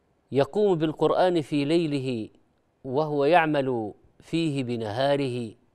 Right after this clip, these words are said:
هذا بلا ريب، هذا من الفرسان الرهبان. وأولو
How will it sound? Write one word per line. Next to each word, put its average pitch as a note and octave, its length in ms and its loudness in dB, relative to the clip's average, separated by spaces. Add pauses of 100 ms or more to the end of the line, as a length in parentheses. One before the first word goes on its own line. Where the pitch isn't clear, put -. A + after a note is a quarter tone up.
(640)
هذا C#3 440 0
بلا A#2 420 -2
ريب، A#2 560 -2 (1400)
هذا D3+ 680 4 (2000)
من D#3 520 2 (120)
الفرسان E3+ 760 0
الرهبان. A#2+ 560 2 (2000)
وأولو B2+ 760 4